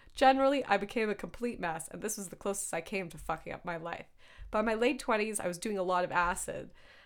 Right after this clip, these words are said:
at the weekend, but was still struggling with coke and oxy when I turned thirty. Still smoked weed constantly, mostly pipes and bongs. During this time, I was partying with all manner of people,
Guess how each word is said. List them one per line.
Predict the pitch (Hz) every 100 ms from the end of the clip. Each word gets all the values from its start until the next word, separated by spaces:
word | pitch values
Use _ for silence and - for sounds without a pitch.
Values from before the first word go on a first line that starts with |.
| -
at | 185 -
the |
weekend, | 190 214 208 170 165
but | 165
was | 175 180
still | - 226
struggling | - 202 202
with | 175 -
coke | - 185
and | 190
oxy | 180 175 - -
when | 147
I | 139
turned | - 175 165
thirty. | 175 165 - - -
Still | - - 277
smoked | 269 233 220 -
weed | 202 190
constantly, | 185 180 180 175 180
mostly | 170 190 190 -
pipes | 196 190 180 -
and | 165 170
bongs. | 165 165 170 156 - - -
During | - 254 269
this | 285
time, | 226 202
I |
was | 202
partying | - - 202 190
with | 175
all | 180 185
manner | 185 165 170
of | 170
people, | - 240 - -